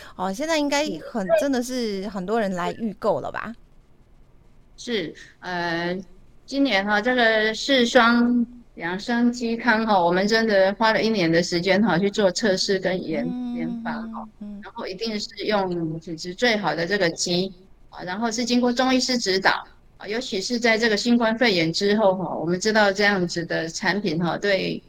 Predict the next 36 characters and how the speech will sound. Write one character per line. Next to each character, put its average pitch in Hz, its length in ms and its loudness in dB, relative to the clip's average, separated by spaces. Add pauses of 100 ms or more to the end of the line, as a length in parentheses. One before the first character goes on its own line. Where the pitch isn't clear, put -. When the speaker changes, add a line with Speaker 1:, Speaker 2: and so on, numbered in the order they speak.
(380)
Speaker 2:
大 208 120 -6
家 196 220 -4
是 190 300 -6
很 185 120 -4
有 196 140 -2
帮 185 300 -4
助 180 240 -4
的。 156 320 -6
Speaker 1:
嗯。 233 260 -6
Speaker 2:
啊， - 140 -12
所 240 120 -6
以 214 120 0
好 202 180 -2
朋 240 120 0
友 269 220 2
如 233 120 0
果 233 160 2
喜 190 280 -2
欢 220 220 2
的 196 140 4
话 208 280 2
哈， 170 340 -4 (420)
十 208 180 -8
月 240 180 -2
十 196 200 -8
四 214 200 -4
号 208 240 -2
可 196 160 -6
以 190 60 -2
到 180 240 -2
我 165 120 -4
们 165 140 -2
的 165 120 -2
卖 208 180 2
场 - 300 -6
来 151 280 -10